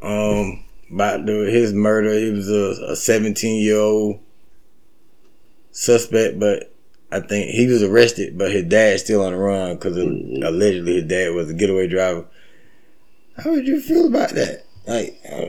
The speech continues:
Speaker 1: you, would, would you assist? You don't have a son. If you had one, would you assist your daughter? But if you was in that, if you was in that lifestyle, then I guess you would.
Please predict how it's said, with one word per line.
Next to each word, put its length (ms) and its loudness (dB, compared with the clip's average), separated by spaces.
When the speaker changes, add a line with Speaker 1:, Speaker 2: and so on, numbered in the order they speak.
Speaker 1:
you, 200 0
would, 240 4
would 240 6
you 420 4
assist? 840 6
You 160 4
don't 100 6
have 140 4
a 60 -4
son. 340 -4
If 120 4
you 120 6
had 260 10
one, 340 0
would 180 4
you 100 10
assist 360 10
your 200 10
daughter? 480 12
But 200 10
if 160 10
you 100 10
was 140 10
in 140 10
that, 220 12
if 120 6
you 100 10
was 120 12
in 120 10
that 140 12
lifestyle, 560 6
then 180 8
I 120 4
guess 300 2
you 160 0
would. 420 2